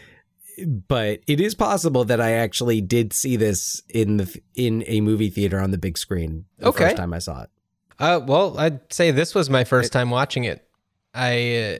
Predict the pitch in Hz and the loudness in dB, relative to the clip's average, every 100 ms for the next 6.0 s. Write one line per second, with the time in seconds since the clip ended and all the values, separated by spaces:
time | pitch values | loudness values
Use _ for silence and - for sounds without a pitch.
0 | - - 135 131 139 139 131 127 127 123 | -10 -6 -4 2 2 2 2 2 2 0
1 | 113 117 123 135 147 139 185 - - - | 0 0 0 0 2 2 0 -2 -8 -4
2 | 120 113 113 110 117 117 113 - - - | -4 -2 -4 -4 -4 -4 -8 -12 -20 -20
3 | _ _ 113 117 - 117 120 117 131 123 | _ _ -2 -2 -2 -2 0 0 0 -2
4 | 113 127 131 135 - 135 131 147 156 180 | 0 0 2 0 0 -2 2 2 2 2
5 | 185 175 160 156 143 - 117 123 156 | 2 2 2 2 0 -2 0 0 0